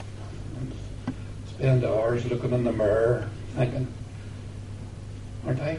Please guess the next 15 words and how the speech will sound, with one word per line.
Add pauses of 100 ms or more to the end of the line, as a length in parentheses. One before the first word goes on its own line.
(100)
really
good
looking?" (460)
<laughs> (2000)
Well, (200)
that
was
okay. (2000)
But
when
we
look
into
God's
mirror,